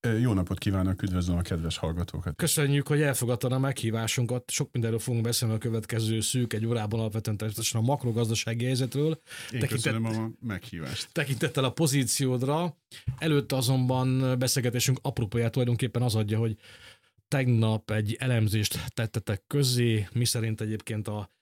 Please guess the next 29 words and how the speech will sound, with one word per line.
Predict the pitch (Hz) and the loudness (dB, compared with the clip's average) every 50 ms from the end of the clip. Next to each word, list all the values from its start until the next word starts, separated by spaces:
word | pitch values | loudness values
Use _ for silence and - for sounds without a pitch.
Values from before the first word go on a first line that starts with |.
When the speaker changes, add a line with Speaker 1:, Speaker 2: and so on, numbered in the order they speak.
| _ _ _ _ _ _ _ _ - | _ _ _ _ _ _ _ _ -6
Speaker 2:
magyar | 120 117 104 107 104 | -4 -4 -2 -2 -2
háztartások | 101 120 127 123 - - - 113 113 - - 120 107 101 - - 117 101 95 - - | -2 -2 -2 -2 -2 -2 -2 -4 -4 -4 -4 -4 -4 -2 -2 -2 -2 -4 -6 -8 -6
vélekedés | 98 107 127 131 120 117 - 117 110 107 107 101 - | -4 -2 0 0 -2 -2 -4 -4 -4 -2 -2 -2 -2
alapján, | 113 104 104 98 - 107 101 101 101 101 | -2 -4 -6 -6 -6 -6 -6 -6 -6 -6
és | 98 - - | -6 -6 -6
ebben | 104 95 98 101 104 | -6 -6 -6 -6 -6
azt | 101 104 - - - | -4 -4 -6 -6 -6
mondjátok, | 107 101 98 98 92 - 98 | -6 -6 -4 -6 -6 -8 -10
hogy | - 95 - | -12 -12 -10
kétharmad | - 110 107 101 - 104 98 101 98 101 | -8 -6 -6 -6 -6 -4 -4 -4 -2 -2
úgy | 110 113 101 | -2 -2 -2
érzi, | 101 98 98 92 98 104 | -2 -2 -4 -4 -4 -4
hogy | 95 98 98 95 98 98 101 98 - _ _ _ _ _ _ _ _ _ _ _ _ - - _ - - | -4 -4 -6 -6 -4 -4 -6 -6 -8 _ _ _ _ _ _ _ _ _ _ _ _ -20 -18 _ -4 -2
jobban | 131 120 123 113 | 0 2 2 2
mennek | 113 110 107 - | 2 0 0 0
a | 113 | 0
dolgok, | 113 120 117 110 98 | 2 2 2 0 0
mint | 110 104 98 110 | 0 -2 -2 0
annak | 123 131 117 101 - | 0 0 0 0 0
idején, | - 117 123 131 135 143 139 113 | -2 -2 0 0 0 0 0 0
tehát | - 98 92 | -2 -4 -4
mint | 95 101 101 - - | -4 -4 -4 -4 -4
a | 104 101 101 - - - - - - - - - - _ | -6 -6 -6 -8 -12 -20 -20 -18 -18 -20 -20 -20 -14 _
több | - 135 117 | -4 -2 0
mint | 117 110 98 | 0 0 0
tíz | 113 113 104 107 | 0 0 0 0
évvel | 110 104 104 | 0 0 0
ezelőtti | 107 101 104 104 92 - 101 101 | 0 0 -2 -2 -2 -4 -6 -6
helyzetben. | 90 - 143 147 147 135 117 123 113 110 117 117 113 110 | -6 -4 -2 0 0 0 0 0 -2 -2 -2 -2 -4 -4